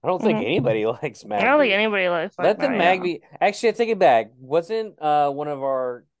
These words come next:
Speaker 1: compatriots at, uh, Gotta Rank Them All, like, one of those guys was into Magmortar or Magmar?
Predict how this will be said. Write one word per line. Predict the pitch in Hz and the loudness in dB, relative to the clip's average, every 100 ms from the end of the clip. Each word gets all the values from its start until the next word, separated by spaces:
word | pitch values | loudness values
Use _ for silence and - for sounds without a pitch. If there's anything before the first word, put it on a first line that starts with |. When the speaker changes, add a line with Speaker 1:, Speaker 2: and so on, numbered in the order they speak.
| - | -18
Speaker 1:
compatriots | 131 139 131 120 127 123 120 - | -16 -10 -10 -8 -4 -2 -2 -2
at, | 110 110 117 | -4 -4 -2
uh, | 104 101 | -2 -2
Gotta | 95 98 101 | -2 -4 -2
Rank | 101 98 | -6 -8
Them | 101 92 | -12 -10
All, | 92 95 95 | -8 -6 -6
like, | 92 90 | -8 -10
one | 90 92 95 | -12 -12 -12
of | 92 | -10
those | 92 92 | -10 -10
guys | 92 90 85 87 92 | -10 -8 -8 -10 -16
was | 95 92 | -20 -16
into | 98 92 98 | -18 -14 -14
Magmortar | 90 90 87 87 90 90 90 | -12 -12 -12 -14 -14 -12 -12
or | 90 92 90 85 82 | -12 -12 -12 -14 -16
Magmar? | 85 85 90 90 90 90 | -14 -16 -14 -12 -10 -10